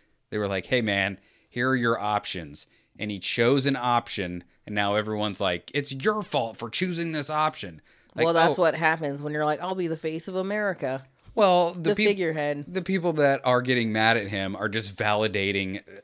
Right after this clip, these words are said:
Speaker 1: they're, they're validating him. They're validating that it's impossible to be president.
Speaker 2: Yeah,
Speaker 1: Like, it's
Speaker 2: well, that's
Speaker 1: just
Speaker 2: not a joke.
Speaker 1: <laughs> It's just ridiculous. <clears throat> So stop it. Stop complaining. Just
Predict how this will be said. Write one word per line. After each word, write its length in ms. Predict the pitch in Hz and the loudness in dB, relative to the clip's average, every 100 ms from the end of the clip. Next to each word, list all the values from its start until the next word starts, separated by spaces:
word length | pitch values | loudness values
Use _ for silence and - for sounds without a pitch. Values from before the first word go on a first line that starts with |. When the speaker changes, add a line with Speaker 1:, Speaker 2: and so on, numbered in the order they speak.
| - | -18
Speaker 1:
they're, 220 | 104 127 | -6 -2
they're 180 | 147 139 | 0 2
validating 640 | 147 160 143 110 95 92 | 2 2 0 0 0 -2
him. 180 | 90 92 | -4 -4
They're 120 | 101 | -4
validating 800 | 110 127 131 123 120 120 117 117 | 0 2 2 2 2 2 0 0
that 300 | 107 104 104 117 | 0 0 0 -2
it's 160 | 110 | -8
impossible 580 | 113 95 107 104 104 98 | -8 -2 0 0 -2 -6
to 100 | 95 | -6
be 120 | 92 | -10
president. 600 | 85 - 85 73 67 - - _ _ - | -8 -6 -8 -8 -16 -20 -20 _ _ -14
Speaker 2:
Yeah, 140 | 170 | -4
Speaker 1:
Like, 180 | 98 90 | -2 0
it's 140 | 101 | -2
Speaker 2:
well, 80 | 185 | -2
that's 240 | 175 175 - | -2 -2 -4
Speaker 1:
just 20 | |
Speaker 2:
not 220 | 135 135 | -8 -8
a 20 | - | -8
joke. 320 | 131 131 - - | -8 -10 -8 -4
Speaker 1:
<laughs> 360 | - - - - _ - 139 131 - - _ _ _ 120 | -4 -4 -8 -10 _ -14 -14 -14 -20 -20 _ _ _ -8
It's 140 | 110 | -2
just 220 | 127 98 | -2 -2
ridiculous. 680 | 101 90 80 76 71 - - 302 | -6 -6 -6 -8 -6 -8 -6 -8
<clears throat> 60 | 277 202 _ _ _ _ _ _ _ _ _ _ - - - - | -8 -10 _ _ _ _ _ _ _ _ _ _ -20 -20 -20 -16
So 320 | 80 80 80 | -10 -8 -6
stop 400 | 78 - 95 85 | -6 0 0 0
it. 140 | - - _ _ - | -8 -18 _ _ -20
Stop 380 | - 101 104 - | -2 0 0 0
complaining. 720 | 104 101 98 98 98 95 95 _ _ _ | -8 -4 -4 -2 -2 -4 -8 _ _ _
Just 300 | 90 104 101 | -8 -6 -6